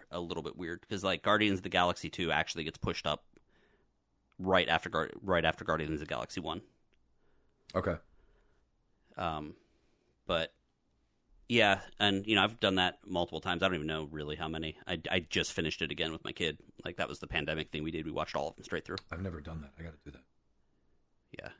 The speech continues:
Speaker 1: it's, it's interesting, but you start really seeing even more connection, and you realize just how smart these creators are. So definitely seeing these little changes is, is impressive. So
Speaker 2: Interesting.
Speaker 1: I highly suggest watching What If on Disney Plus.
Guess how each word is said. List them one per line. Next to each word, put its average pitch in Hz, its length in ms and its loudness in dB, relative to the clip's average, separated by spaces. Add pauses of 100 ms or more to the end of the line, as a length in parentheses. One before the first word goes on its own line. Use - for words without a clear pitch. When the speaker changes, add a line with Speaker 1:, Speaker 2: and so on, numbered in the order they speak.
(100)
Speaker 1:
it's, - 560 -10
it's - 120 -8
interesting, 92 340 -4
but 101 100 -2
you 107 80 0
start 104 240 8
really 92 200 2
seeing 92 200 0
even 82 200 0
more 82 140 -2
connection, - 360 -6
and 90 100 -6
you 90 60 -2
realize 80 240 -2
just - 180 -6
how - 80 -6
smart 80 480 -2
these 80 120 -8
creators 78 400 -6
are. - 200 -10 (580)
So 87 380 -4
definitely 95 420 0
seeing 87 360 -2
these 82 140 -4
little 87 200 -2
changes 90 520 -2 (520)
is, 82 440 -4
is 82 220 -2
impressive. 78 420 -6 (800)
So - 220 -14 (880)
Speaker 2:
Interesting. 98 440 -2
Speaker 1:
I 185 120 8
highly 151 260 4
suggest 123 400 0
watching 95 260 -2
What 90 140 0
If 101 180 -2
on 90 140 0
Disney 85 300 -4
Plus. - 420 -8